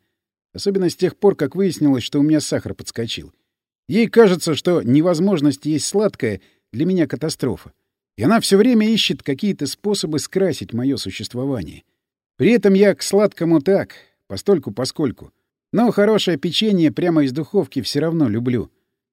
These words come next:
"Буду, Гуаппо", — заявил я со всей готовностью. "Молоко у нас есть?" Я заглянул в холодильник.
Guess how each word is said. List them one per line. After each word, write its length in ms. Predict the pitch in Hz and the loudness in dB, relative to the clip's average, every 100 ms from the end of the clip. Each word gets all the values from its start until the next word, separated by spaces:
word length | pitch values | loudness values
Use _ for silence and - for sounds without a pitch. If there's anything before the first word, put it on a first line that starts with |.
| _ _ _ | _ _ _
"Буду, 380 | 107 220 233 151 | 0 4 4 4
Гуаппо", — 520 | 110 185 156 - 80 - _ _ _ | 4 4 4 -2 -14 -16 _ _ _
заявил 420 | 85 92 123 196 | -10 -4 -2 0
я 120 | 147 131 | 0 0
со 140 | 117 | -4
всей 180 | - 139 | -6 -6
готовностью. 720 | 113 123 123 82 78 - - _ _ - | -6 -4 -6 -6 -12 -16 -20 _ _ -4
"Молоко 400 | 120 185 196 220 | 6 6 8 8
у 60 | 175 | 8
нас 220 | 160 165 | 6 4
есть?" 340 | 233 214 - _ _ _ _ - | 4 2 -2 _ _ _ _ -10
Я 140 | 110 | -6
заглянул 420 | 147 135 135 135 120 | -4 0 2 2 0
в 60 | |
холодильник. 640 | - 127 127 107 80 76 | -2 -2 -2 -4 -6 -10